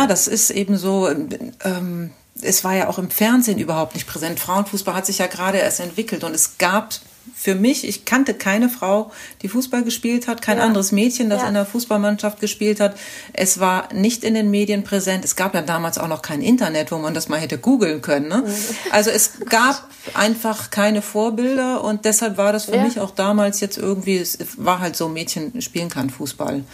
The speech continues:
Speaker 1: Und dann wurde
Speaker 2: Mhm.
Speaker 1: ja irgendwann die Frauennationalmannschaft gegründet und da habe ich dann auch mal ganz kurz was im Fernsehen gesehen und das war natürlich dann auch für mich so,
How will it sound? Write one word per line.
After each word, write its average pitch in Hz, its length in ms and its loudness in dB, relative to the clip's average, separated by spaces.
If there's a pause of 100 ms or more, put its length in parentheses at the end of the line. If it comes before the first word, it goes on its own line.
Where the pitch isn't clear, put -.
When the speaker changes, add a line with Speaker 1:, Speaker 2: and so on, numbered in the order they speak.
(600)
Speaker 1:
Und 202 280 4
dann 233 400 8
wurde 226 220 8
Speaker 2:
Mhm. 208 60 8
Speaker 1:
ja 202 120 8
irgendwann 196 500 4
die 190 100 4
Frauennationalmannschaft 185 1200 2
gegründet 196 760 0
und - 200 -2
da 170 140 -4
habe 185 140 -2
ich 190 60 -2
dann 175 180 -2
auch 180 180 0
mal 175 220 -2 (460)
ganz 226 260 2
kurz 208 240 2
was 208 160 4
im 196 100 0
Fernsehen 196 560 2
gesehen 180 380 0
und 160 160 -2
das 156 140 -6
war 165 100 -2
natürlich 160 480 -4
dann 151 240 -2
auch 165 180 2
für 156 160 -2
mich 151 260 -2
so, 139 240 2